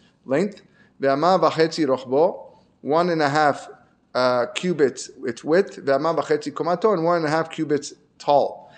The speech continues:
"V'tzipita oto zahav tahor," and you shall cover it with pure gold, "mibayit u'mihutz," from the inside and the outside,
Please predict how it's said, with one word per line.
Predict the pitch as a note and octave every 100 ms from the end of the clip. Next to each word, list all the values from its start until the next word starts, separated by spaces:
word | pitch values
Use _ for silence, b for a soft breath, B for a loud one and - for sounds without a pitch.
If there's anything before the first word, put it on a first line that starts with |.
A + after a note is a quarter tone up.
| B _
"V'tzipita | C3 D3+ D3 C#3
oto | F#3+ G3 F#3 F3+
zahav | C#3+ D#3+ D#3+
tahor," | B2+ A2+ B2 G3 - b b b
and | - C#3+ D3
you |
shall | C#3+ D3 C3
cover | - F3+ F3+ D3+
it | C3+
with | C3 -
pure | - E3+ C#3+
gold, | A#2+ A2 C3+ F3
"mibayit | D3+ C#3+ C3+ E3 -
u'mihutz," | D#3+ E3+ F3 - - B B B _
from | D3 C#3+
the | C#3+ D3+
inside | G3 G#3 A3+ G#3+
and | G3
the | F#3
outside, | F#3 F3+ F3+ B2